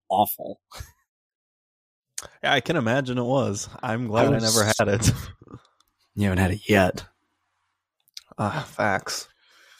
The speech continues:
Speaker 1: Dude, <laughs> speaking of covid, we're gonna piss some people off with this joke, but I don't really care 'cause it's our podcast. We can do whatever we want. Um, <clears throat> I saw a meme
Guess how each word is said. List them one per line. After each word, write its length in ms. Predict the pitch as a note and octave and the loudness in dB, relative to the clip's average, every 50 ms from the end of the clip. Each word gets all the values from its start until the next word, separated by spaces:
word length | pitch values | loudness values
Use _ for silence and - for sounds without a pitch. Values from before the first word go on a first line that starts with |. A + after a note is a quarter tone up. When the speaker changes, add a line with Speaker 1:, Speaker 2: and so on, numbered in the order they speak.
| _ _ - - | _ _ -16 -10
Speaker 1:
Dude, 260 | - A#2+ A2+ G#2+ - - _ _ _ - | -8 -6 -6 -6 -8 -12 _ _ _ -14
<laughs> 1120 | G2+ F#2+ G2 - - - - - - - - - _ _ _ _ _ _ - - - - - | -12 -6 0 0 0 0 0 -8 -8 -8 -10 -14 _ _ _ _ _ _ -20 -20 -20 -20 -16
speaking 340 | - - - A2+ G#2+ G2+ G2+ | -14 -8 -6 -4 -4 -4 -4
of 60 | G2 | -6
covid, 320 | - G2 G2 F#2+ F#2 F2+ | -6 -8 -8 -6 -6 -8
we're 100 | F#2+ G2 F#2 | -8 -6 -6
gonna 140 | G2 F#2+ | -6 -6
piss 180 | - - F#2+ - | -4 -4 -4 -2
some 120 | - G2 | -2 -2
people 260 | F2 G#2 F#2+ G2 F#2+ F2+ | -2 -2 -2 -2 -2 -4
off 220 | F2+ F#2 F2 - | -4 -6 -6 -8
with 100 | G2 - | -8 -6
this 160 | - G2 - | -6 -6 -4
joke, 280 | - - F#2+ F#2 F2+ - - | -4 -2 -2 -2 -4 -4 -4
but 80 | F#2 | -2
I 80 | F#2 F#2 | 0 0
don't 100 | F2+ - | 0 -2
really 200 | - - - D2 - | -4 -4 -4 -4 -6
care 140 | - - - - - | -8 -10 -12 -12 -8
'cause 140 | - - - | -6 -6 -4
it's 120 | G2 - - - | -4 -4 -4 -4
our 60 | F2+ | -2
podcast. 500 | - B2 - G2 F#2+ - F#2+ F2+ - - - | -2 0 0 0 0 2 0 0 0 0 -2
We 60 | G2+ | 0
can 120 | G#2 G2+ | 2 2
do 60 | G2+ | 2
whatever 240 | G2 F#2+ F#2+ F#2 F2+ F#2 | 4 2 2 0 0 0
we 100 | F#2 F#2 | 0 0
want. 340 | F2+ F#2 F#2 F#2 F#2 - _ _ _ - - - - - - - - - _ _ _ - | 0 -2 -4 -4 -6 -8 _ _ _ -20 -20 -20 -20 -20 -20 -20 -20 -20 _ _ _ -6
Um, 360 | B2 A2+ G#2 G2+ F#2+ F2+ - _ _ | -4 -2 -2 -2 -4 -6 -10 _ _
<clears throat> 80 | - - - - F3 E3+ C#3+ A#2 A2 G2 _ _ _ _ _ _ _ _ _ _ _ _ _ _ _ _ _ _ - - - _ _ _ - | -2 0 2 4 4 4 2 0 -4 -10 _ _ _ _ _ _ _ _ _ _ _ _ _ _ _ _ _ _ -20 -20 -20 _ _ _ -4
I 100 | A2+ A#2 | -2 0
saw 260 | - - B2 A#2+ A#2 | 2 4 4 4 4
a 60 | G#2 | 4
meme 440 | G2+ G2 G2 G2 G2+ G2+ G#2 G#2 G#2 | 2 2 2 2 2 2 0 -2 -4